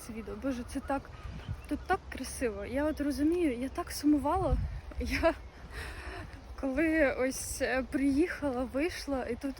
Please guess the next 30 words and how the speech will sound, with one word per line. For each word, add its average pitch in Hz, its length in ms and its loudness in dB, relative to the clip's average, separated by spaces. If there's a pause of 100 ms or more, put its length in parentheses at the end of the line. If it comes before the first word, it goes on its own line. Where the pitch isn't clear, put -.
оце 254 240 -6
синє 269 380 2
небо 262 380 2
з 233 80 -4
білими 254 460 2 (120)
хмарами. 254 540 2 (560)
Хоч 320 240 0
і 302 60 6
вітряно, 262 560 2 (340)
але 285 200 6
так 330 280 0
красиво, 277 720 -2
я 269 140 -2
так 311 240 -4
люблю, 294 580 4 (100)
це 294 80 6
ніби 277 320 8
мій 277 220 12
дім 269 360 10
ще - 320 2
один, 240 420 6 (1700)
який 311 300 6
скоро 320 360 2
треба 294 220 2
буде 294 180 2
покидати. 330 580 -2 (1700)
І 277 100 2
я 311 160 6
просто 311 440 0
думаю, 269 400 -4